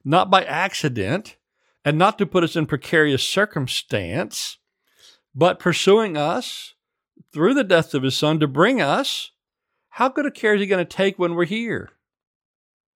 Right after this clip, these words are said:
So what if you are trying? Now, what if you're not doing very good at your trying? Well, take hope. God knows that you have worked, and God knows that you have loved him.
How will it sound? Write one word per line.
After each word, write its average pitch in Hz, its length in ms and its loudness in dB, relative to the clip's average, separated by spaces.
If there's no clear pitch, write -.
So 196 120 0
what 240 160 6
if 254 100 -4
you 196 120 2
are 247 160 6
trying? 127 560 -2
Now, 185 340 0
what 254 140 4
if 277 100 -6
you're 240 60 -4
not 202 160 -2
doing 202 180 2
very 190 160 2
good 170 240 0
at 311 140 -4
your 156 80 -2
trying? 107 500 -4
Well, - 140 -8
take 220 240 0
hope. 294 440 0
God 240 220 2
knows 226 220 2
that 185 180 -6
you 180 80 2
have 220 320 0
worked, 131 360 0
and 156 100 -2
God 208 180 4
knows 202 180 -2
that 185 120 -10
you 170 80 -2
have 196 260 0
loved 147 280 2
him. 120 100 -2